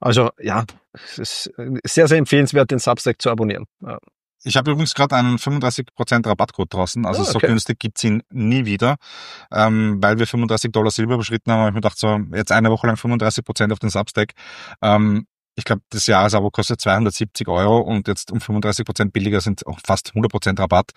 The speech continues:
Speaker 1: Ja.
Speaker 2: Günstiger wird's wirklich nicht mehr.
Speaker 1: Ich wollte ihn überreden, wenn Silber bei fünfzig ist, fünfzig Prozent hat er abgelehnt.
Speaker 2: Na,
Speaker 1: Ah, ja.
Speaker 2: das spielt's dann nicht mehr.
Speaker 1: <laughs>
Speaker 2: Ähm, ich, ich denk mal wirklich, also jeder, der, der ein Portfolio hat über dreitausend Euro, der kann das, das Geld für den Substack locker wieder rein verdienen, aber
Speaker 1: Das ist wirklich ein No-Brainer, absoluter No-Brainer.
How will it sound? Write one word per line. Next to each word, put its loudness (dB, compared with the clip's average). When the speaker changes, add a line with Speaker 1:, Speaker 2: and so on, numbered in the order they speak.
Speaker 1:
Ja. -14
Speaker 2:
Günstiger 2
wird's 0
wirklich -4
nicht -2
mehr. -4
Speaker 1:
Ich -6
wollte 4
ihn 2
überreden, 2
wenn 0
Silber -2
bei -2
fünfzig -4
ist, -4
fünfzig -4
Prozent -4
hat -2
er -2
abgelehnt. -8
Speaker 2:
Na, -14
Speaker 1:
Ah, -16
ja. 2
Speaker 2:
das 4
spielt's 2
dann 2
nicht 2
mehr. -2
Speaker 1:
<laughs> -16
Speaker 2:
Ähm, 2
ich, -8
ich -2
denk 0
mal 2
wirklich, -2
also 0
jeder, 2
der, 2
der 0
ein 0
Portfolio -2
hat -2
über -6
dreitausend 2
Euro, 2
der 0
kann -2
das, -4
das -6
Geld -2
für -4
den 0
Substack -2
locker -2
wieder 2
rein 4
verdienen, -2
aber 0
Speaker 1:
Das -4
ist -8
wirklich 0
ein 0
No-Brainer, 0
absoluter -2
No-Brainer. -12